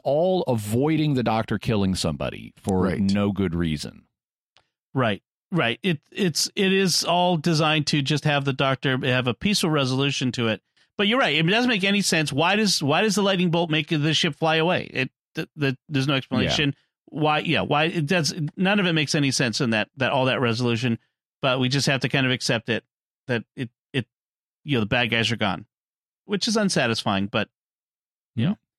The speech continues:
Speaker 3: So, uh, we end up with, as you mentioned earlier, Edison offering Tesla a job and telling him he'll be bankrupt if he keeps working on the tower.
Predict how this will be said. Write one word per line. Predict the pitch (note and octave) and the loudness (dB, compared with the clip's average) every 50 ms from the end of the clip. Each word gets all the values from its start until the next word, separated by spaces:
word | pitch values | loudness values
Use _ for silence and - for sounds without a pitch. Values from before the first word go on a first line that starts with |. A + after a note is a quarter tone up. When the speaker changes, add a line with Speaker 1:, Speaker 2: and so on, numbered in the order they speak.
| _ _ _ _ _ | _ _ _ _ _
Speaker 3:
So, | - B3+ B3 A#3+ A#3 A3+ | -2 0 2 2 2 2
uh, | A3 A3 G#3+ G#3+ | 2 2 2 2
we | G#3 G#3 G#3+ G#3+ A3 | 2 2 2 2 2
end | A3 A#3 A#3 | 2 2 2
up | A3+ A3 G#3+ F3 | 2 2 2 2
with, | G3+ G3+ F#3 F#3+ | 0 2 2 2
as | F#3+ F#3+ E3 | 2 2 2
you | F#3 | 2
mentioned | F#3 F#3+ G3 - G#3 F3 | 2 2 2 2 2 2
earlier, | D#3+ D3+ D#3 D#3+ E3 E3 | 2 2 2 2 2 2
Edison | D#3+ D3+ D#3 E3+ D#3+ - F#3 E3 | 2 2 2 0 0 0 0 2
offering | C#3+ C#3+ D3 - E3+ D#3 C#3 | 2 0 0 0 -2 -2 -2
Tesla | - - D#3+ D3 - E3+ D3 | 0 -2 -2 0 0 0 0
a | C#3+ | 0
job | C3 - D3 C3 B2+ C3 C3 C3 | 0 0 2 2 2 2 2 0
and | C3+ C3+ | 0 0
telling | - D3+ C3+ C3+ C3 | 0 0 0 2 2
him | B2+ | 2
he'll | B2+ C3 | 0 0
be | C3 B2+ | 0 0
bankrupt | B2 B2 B2 A#2+ - B2+ B2+ | 0 0 0 0 -2 -4 -4
if | C3+ A#2+ | -4 -8
he | B2+ | -6
keeps | A#2+ - C#3 B2 - | -4 -2 -2 -2 0
working | - B2 A#2 A#2 - A#2+ | 0 0 -2 0 0 0
on | A2+ A2+ | 0 0
the | A2 | 0
tower. | - - E3+ E3 E3 D#3+ D#3+ D#3 D3 | 0 0 2 2 2 2 2 0 0